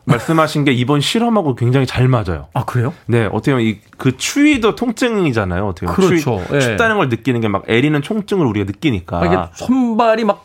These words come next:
Speaker 2: 그 정말 뼈속까지 아프니까.
Speaker 1: 그렇죠, 그렇죠.
Speaker 2: 네.
Speaker 1: 네, 이게 그 영국인하고 일본인을 대상으로 실험을 한 건데,
Speaker 2: 네.
Speaker 1: 일부러 문화가 서로 다른 나라를 선정을 했어요.
Speaker 2: 음.
Speaker 1: 좀 차이를 두려고.
Speaker 2: 네.
Speaker 1: 그래서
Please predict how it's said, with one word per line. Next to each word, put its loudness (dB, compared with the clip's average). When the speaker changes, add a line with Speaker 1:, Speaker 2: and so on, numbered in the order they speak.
Speaker 2:
그 -8
정말 -2
뼈속까지 0
아프니까. 0
Speaker 1:
그렇죠, 0
그렇죠. 2
Speaker 2:
네. 0
Speaker 1:
네, -16
이게 2
그 2
영국인하고 2
일본인을 2
대상으로 0
실험을 0
한 0
건데, 0
Speaker 2:
네. 0
Speaker 1:
일부러 2
문화가 2
서로 -2
다른 0
나라를 0
선정을 -2
했어요. -2
Speaker 2:
음. 2
Speaker 1:
좀 2
차이를 0
두려고. -2
Speaker 2:
네. 0
Speaker 1:
그래서 0